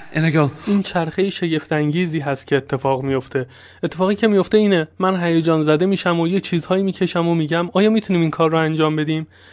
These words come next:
Speaker 2: یا اینو انجام بدیم؟" اونا می‌گن: "نه، ام، نمی‌تونیم، نه، هنوز صبر کن، صبر کن." بعدش غیبشون می‌زنه و برمیگردن و می‌گن: "این چطوره؟"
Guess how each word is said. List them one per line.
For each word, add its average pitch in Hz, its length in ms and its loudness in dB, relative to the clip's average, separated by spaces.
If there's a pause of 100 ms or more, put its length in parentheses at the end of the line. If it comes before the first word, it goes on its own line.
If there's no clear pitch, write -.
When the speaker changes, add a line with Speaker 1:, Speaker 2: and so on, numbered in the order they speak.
(100)
Speaker 2:
یا 160 220 6
اینو 175 280 4
انجام 147 500 2
بدیم؟" 151 440 0 (340)
اونا 160 260 2
می‌گن: 175 320 0
"نه، 175 320 2 (240)
ام، 147 320 2
نمی‌تونیم، 139 580 0
نه، 135 260 2
هنوز 143 260 0
صبر 185 240 0
کن، 202 200 0
صبر 185 240 0
کن." 180 160 -4 (320)
بعدش 190 340 0
غیبشون 170 380 0
می‌زنه 143 420 -2 (240)
و 147 100 2
برمیگردن 151 680 2
و 151 40 2
می‌گن: 143 340 -2
"این 151 160 4
چطوره؟" 156 560 2